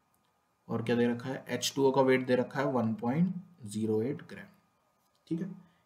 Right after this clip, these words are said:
ये तीन चीजें मेरे को दे रखी हैं। मुझे क्या निकालना है, percentage of oxygen in the original compound। ठीक है, तो original compound में मैं oxygen की percentage तो तब निकाल सकता हूँ।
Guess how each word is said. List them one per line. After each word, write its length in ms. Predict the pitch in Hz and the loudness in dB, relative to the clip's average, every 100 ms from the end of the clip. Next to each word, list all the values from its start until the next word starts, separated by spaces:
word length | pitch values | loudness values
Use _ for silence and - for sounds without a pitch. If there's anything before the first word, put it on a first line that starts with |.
| - | 0
ये 80 | 160 | 2
तीन 240 | 165 175 175 | 6 6 6
चीजें 220 | 175 180 | 6 8
मेरे 200 | 170 151 | 8 8
को 100 | 165 | 6
दे 120 | 143 123 | 4 2
रखी 260 | - - | -2 -14
हैं। 120 | - _ _ _ _ _ _ - | -20 _ _ _ _ _ _ -2
मुझे 180 | 127 160 | 2 6
क्या 160 | 165 | 6
निकालना 320 | 165 165 156 165 | 6 6 6 4
है, 220 | 196 - | 2 2
percentage 720 | 131 131 147 147 156 165 180 165 | 0 2 2 2 4 6 4 2
of 120 | 139 139 - | 0 0 -2
oxygen 560 | 127 - 143 139 160 170 | -2 -2 -4 0 4 4
in 180 | 131 127 | 2 0
the 140 | 135 151 - | 4 4 4
original 440 | 120 117 117 131 139 | -2 -2 -2 -2 -2
compound। 420 | - 90 - - - _ _ _ _ _ _ _ _ | -6 -10 -12 -18 -20 _ _ _ _ _ _ _ _
ठीक 380 | - 156 156 - | -8 -4 -4 -4
है, 100 | 120 101 - _ _ _ _ _ _ _ _ _ _ _ _ _ _ _ _ - | -10 -12 -16 _ _ _ _ _ _ _ _ _ _ _ _ _ _ _ _ 0
तो 80 | 175 170 | 0 4
original 500 | 147 156 165 185 202 202 | 4 6 8 8 8 8
compound 500 | 151 147 151 151 156 | 4 4 4 4 4
में 120 | 165 | 4
मैं 140 | 180 185 139 | 4 4 4
oxygen 520 | 139 - 165 160 165 | 2 2 2 4 4
की 100 | 175 | 2
percentage 680 | - 135 143 139 143 151 - | 2 0 0 -2 0 0 2
तो 80 | 170 | 0
तब 180 | 170 156 | 4 4
निकाल 300 | 147 127 120 | 4 2 0
सकता 320 | 113 117 - 123 | 0 -6 -4 -2
हूँ। 240 | 165 180 | 0 -2